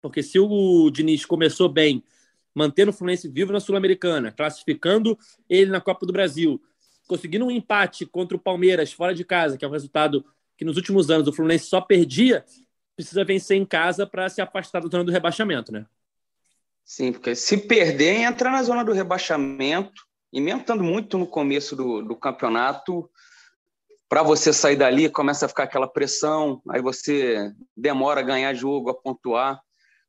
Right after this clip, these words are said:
Speaker 2: Tem que ganhar. O Atlético Paranaense mudou de treinador agora, o Filipão, mas não, não atravessa um bom momento também. Uma pena ter que jogar longe do Maracanã mais uma vez.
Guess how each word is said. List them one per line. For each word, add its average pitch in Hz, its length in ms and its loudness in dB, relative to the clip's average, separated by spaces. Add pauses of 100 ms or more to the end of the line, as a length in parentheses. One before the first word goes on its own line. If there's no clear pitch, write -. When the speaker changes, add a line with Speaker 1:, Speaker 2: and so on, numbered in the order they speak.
(260)
Speaker 2:
Tem 143 120 -2
que 147 100 -6
ganhar. 135 280 4
O - 20 2
Atlético 156 360 0
Paranaense 147 800 -2
mudou 120 320 -4
de - 100 -8
treinador 120 420 -2
agora, 123 300 -2
o - 20 -4
Filipão, 123 640 -6 (520)
mas 120 240 -6
não, 139 380 -2
não 147 220 0
atravessa 139 800 -2
um 113 280 -4
bom 123 180 -2
momento 123 480 -4
também. 120 500 -4 (380)
Uma 123 140 0
pena 156 560 -4 (400)
ter 123 120 -4
que - 80 -14
jogar 120 260 0
longe 123 280 -2
do 120 80 -2
Maracanã 123 580 -2
mais 151 260 -2
uma 143 140 -2
vez. 139 480 -6